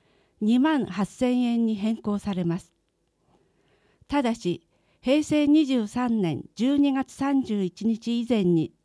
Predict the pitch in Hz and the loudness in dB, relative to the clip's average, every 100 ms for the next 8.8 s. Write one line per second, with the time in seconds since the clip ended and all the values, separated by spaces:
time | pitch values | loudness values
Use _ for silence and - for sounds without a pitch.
0 | - 240 254 247 233 196 - 233 208 208 | -6 -4 -2 -6 -6 -14 -10 -6 -4 -4
1 | 247 247 233 247 233 190 - 139 131 - | -4 -4 -2 -2 0 -2 -4 -8 -10 -12
2 | _ _ _ _ _ _ _ - 202 247 | _ _ _ _ _ _ _ -4 0 2
3 | 294 302 269 208 180 - _ _ _ _ | 4 2 2 0 0 -2 _ _ _ _
4 | 214 - - 302 302 294 269 285 285 285 | -6 -6 -4 0 0 0 0 2 4 2
5 | 254 254 285 277 262 262 254 - 262 220 | 0 -2 0 2 2 2 -2 0 0 0
6 | 170 160 _ _ _ _ - 196 240 269 | -2 -6 _ _ _ _ -4 2 4 2
7 | 175 165 - _ _ _ _ - 254 302 | 0 -6 -6 _ _ _ _ -2 -2 2
8 | 320 302 302 302 294 277 277 254 | 4 6 4 2 0 -2 0 -2